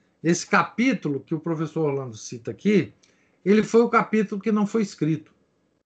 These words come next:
desse livro, né? E que na nova edição, <clears throat> pelo que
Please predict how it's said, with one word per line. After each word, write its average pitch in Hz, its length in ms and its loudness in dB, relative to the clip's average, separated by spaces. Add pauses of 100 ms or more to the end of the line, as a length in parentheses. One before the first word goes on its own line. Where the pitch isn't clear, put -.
(540)
desse 151 240 -2
livro, 131 380 2
né? 190 240 0 (1000)
E 320 200 6
que 220 220 2
na 226 200 4
nova 170 380 4
edição, 175 720 0 (200)
<clears throat> 127 360 -10
pelo 226 320 4
que 220 540 -6